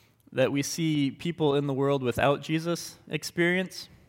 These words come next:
Are we going to avoid the depression, the suffering of disasters and accidents, disease,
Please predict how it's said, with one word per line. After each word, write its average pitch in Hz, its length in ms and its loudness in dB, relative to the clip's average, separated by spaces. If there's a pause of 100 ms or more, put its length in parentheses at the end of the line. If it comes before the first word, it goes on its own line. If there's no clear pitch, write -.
(1160)
Are 131 60 2
we 143 60 6
going 147 180 2
to 151 140 4
avoid 139 460 4 (380)
the 147 80 2
depression, 147 680 2 (1500)
the 147 80 2
suffering 165 420 4
of 147 100 0
disasters 139 720 4
and 120 100 -4
accidents, 139 760 0 (1600)
disease, 165 680 4